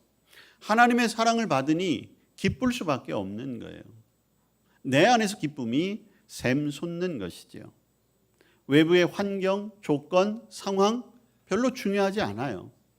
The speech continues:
하나님의 사랑을 받는 것만으로도 나는 기뻐할 수 있는 것이지요. 그리고 기-, 기쁨은 내 안에 웅덩이처럼 고여 있는 것이 아니라 자연스럽게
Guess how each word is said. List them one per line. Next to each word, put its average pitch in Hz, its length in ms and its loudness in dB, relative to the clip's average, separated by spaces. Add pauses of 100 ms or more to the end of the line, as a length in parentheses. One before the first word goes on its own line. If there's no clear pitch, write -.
(720)
하나님의 247 460 2
사랑을 233 420 -4
받는 208 560 0
것만으로도 160 1080 -2 (240)
나는 131 440 -6 (260)
기뻐할 139 560 -10
수 123 160 -12
있는 101 260 -10
것이지요. - 420 -20 (840)
그리고 131 220 -2
기-, 151 320 0
기쁨은 190 640 -4 (300)
내 131 240 0
안에 165 240 6
웅덩이처럼 175 1200 0 (340)
고여 127 240 0
있는 107 260 -4
것이 90 220 -12
아니라 110 520 -4 (380)
자연스럽게 131 1200 -4